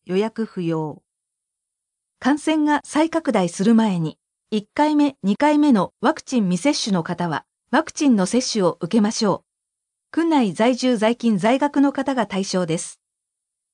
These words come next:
接種を受けるには予約が必要です。予約方法、接種実施日時、会場等詳しくは、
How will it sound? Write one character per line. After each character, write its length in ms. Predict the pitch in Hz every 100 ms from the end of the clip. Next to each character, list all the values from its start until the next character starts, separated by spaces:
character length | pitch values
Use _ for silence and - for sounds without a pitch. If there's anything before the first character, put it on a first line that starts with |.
| _ -
接 340 | - 349 -
種 100 | 240
を 160 | 180 -
受 200 | 196 320
け 40 |
る 100 | 262
に 160 | 190 202
は 180 | 165 - _
予 80 | 185
約 300 | 208 247 254
が 100 | 247
必 260 | 240 - 202
要 160 | 185
で 120 | 160
す。 240 | 170 - _ _ _ _ _
予 80 | 202
約 300 | 285 330 320
方 180 | 330 294
法、 360 | - 160 - _ _
接 180 | - 320 -
種 160 | - - -
実 300 | 202 196 311
施 20 |
日 280 | 277 285 240
時、 220 | 165 165 _
会 200 | - 285
場 200 | 277 285
等 200 | 285 254
詳 240 | - 190 233
し 100 | -
く 120 | 196
は、 160 | 160